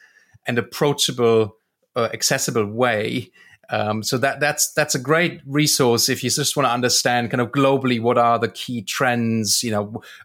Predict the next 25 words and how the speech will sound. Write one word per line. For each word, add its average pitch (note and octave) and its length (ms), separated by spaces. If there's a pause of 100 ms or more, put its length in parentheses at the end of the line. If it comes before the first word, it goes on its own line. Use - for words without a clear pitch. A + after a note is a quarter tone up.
are B2+ 180
we C3 120
building B2 360
more A#2+ 280
nuclear, A#2+ 480
more A2+ 220
renewables, A2+ 460
more G#2+ 120
coal A#2 220
or G#2 80
gas, G#2+ 480
um, A2 220
for G#2+ 200
example? G2+ 520 (320)
You A#2+ 60
know, A2+ 60
what C#3+ 100
has C3+ 120
happened B2+ 280
to A2+ 100
costs - 600
over A#2 160
the A2 120
last G#2+ 360
decade? G#2 520